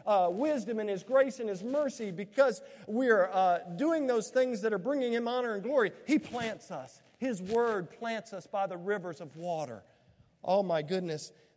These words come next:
And the verse says that his leaf shall also not wither.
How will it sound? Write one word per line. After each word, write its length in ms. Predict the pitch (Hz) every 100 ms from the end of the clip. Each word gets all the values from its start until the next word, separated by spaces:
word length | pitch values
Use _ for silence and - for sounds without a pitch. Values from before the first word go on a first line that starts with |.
| -
And 80 |
the 40 | 160
verse 280 | 190 175 -
says 240 | 190 165
that 140 | 175
his 160 | 156 139
leaf 240 | 180 185 -
shall 220 | 180 165
also 340 | 170 170 165
not 260 | 147 151 151
wither. 420 | 170 165 131 113